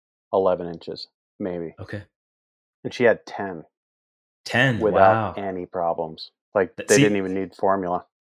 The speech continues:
Speaker 1: It's just
Speaker 2: That,
Speaker 1: like,
Speaker 2: that's,
Speaker 1: it's
Speaker 2: that's
Speaker 1: impossible.
Speaker 2: good.
Speaker 1: It's impossible to gauge. I mean, the br-, the male she was bred to is a really nice male,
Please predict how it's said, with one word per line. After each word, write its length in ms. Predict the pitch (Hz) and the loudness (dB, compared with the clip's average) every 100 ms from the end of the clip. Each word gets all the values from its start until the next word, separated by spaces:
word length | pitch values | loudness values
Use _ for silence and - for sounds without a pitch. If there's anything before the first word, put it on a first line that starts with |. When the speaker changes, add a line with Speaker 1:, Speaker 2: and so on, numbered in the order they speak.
| _ _ _ _ _ - | _ _ _ _ _ -20
Speaker 1:
It's 180 | - - | -18 -10
just 140 | 101 | -4
Speaker 2:
That, 80 | 101 | 0
Speaker 1:
like, 60 | 101 | 0
Speaker 2:
that's, 100 | 95 | -2
Speaker 1:
it's 80 | - | -4
Speaker 2:
that's 80 | 107 | 0
Speaker 1:
impossible. 640 | 117 110 - 110 104 98 | 6 6 6 2 2 2
Speaker 2:
good. 80 | - | -2
Speaker 1:
It's 100 | 107 | -4
impossible 600 | 117 113 113 104 107 98 | -4 4 6 6 2 -2
to 180 | 92 90 - | -2 -4 0
gauge. 340 | 107 104 90 98 | 4 4 2 -2
I 20 | |
mean, 160 | 95 92 | -2 -6
the 60 | |
br-, 200 | - 101 | -8 -10
the 140 | 87 104 | -4 2
male 240 | 110 113 | 6 6
she 140 | - | 6
was 140 | 117 98 | 0 0
bred 300 | - 110 104 | 2 2 2
to 140 | 110 107 | -4 -4
is 100 | 98 | -4
a 60 | |
really 260 | 92 104 104 | -2 0 2
nice 260 | 98 95 | 0 -4
male, 300 | 104 101 98 | -6 -4 -6